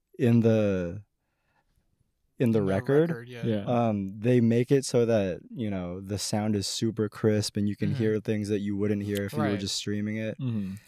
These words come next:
Speaker 2: Yeah, it's kind of like vinyl is, like, evolved as a technology, 'cause, like, if it stayed the same as it was, if we still made vinyls as they were made back then,
Speaker 3: Mm-hmm.
Speaker 2: like, obviously it would be inferior, it would sound scratchy like it does when you actually play an old
Speaker 3: Yeah.
Speaker 2: vinyl, you know, it sounds, like, kind of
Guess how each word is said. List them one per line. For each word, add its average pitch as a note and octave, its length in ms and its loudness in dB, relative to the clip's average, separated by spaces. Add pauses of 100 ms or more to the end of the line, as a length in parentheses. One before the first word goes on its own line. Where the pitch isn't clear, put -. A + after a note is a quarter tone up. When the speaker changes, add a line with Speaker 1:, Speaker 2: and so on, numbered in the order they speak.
(100)
Speaker 2:
Yeah, D3+ 300 -8
it's D#3+ 180 -8
kind A3 180 -4
of G#3+ 100 -6
like G#3 160 -4
vinyl F3 500 -4
is, D3+ 80 -8
like, D3+ 140 -8
evolved C3 640 -8
as B2+ 160 -12
a - 40 -20
technology, A#2+ 640 -16
'cause, C#3 200 -10
like, D3+ 160 -10
if D#3+ 160 -12
it D#3 120 -6
stayed F3 340 -6
the D#3+ 100 -6
same D3+ 320 -6
as D3 160 -6
it A2+ 100 -12
was, B2+ 320 -10
if B2+ 120 -14
we C#3+ 80 -10
still D3 220 -6
made C3+ 280 -10
vinyls B2+ 540 -12
as B2 240 -16
they A#2+ 140 -10
were A2+ 340 -14
made A#2 320 -14
back A#2 260 -16
then, B2 400 -12
Speaker 3:
Mm-hmm. G#2+ 280 -8
Speaker 2:
like, D3 160 -6
obviously D#3+ 360 -4
it D#3 40 0
would D3 160 -2
be D3 160 -4
inferior, C3+ 680 -10
it C3 60 -12
would C3 100 -12
sound C3+ 400 -8
scratchy C3+ 540 -8
like C3 220 -10
it C#3 100 -12
does C3 240 -8
when C3 100 -12
you B2+ 60 -14
actually B2+ 280 -14
play C#3 180 -16
an C3+ 60 -16
old B2+ 180 -10
Speaker 3:
Yeah. G#2 80 -4
Speaker 2:
vinyl, B2+ 440 -8
you C3 60 -14
know, B2+ 160 -14
it A#2+ 60 -12
sounds, C3 260 -10
like, B2 140 -12
kind C3 200 -10
of B2 180 -12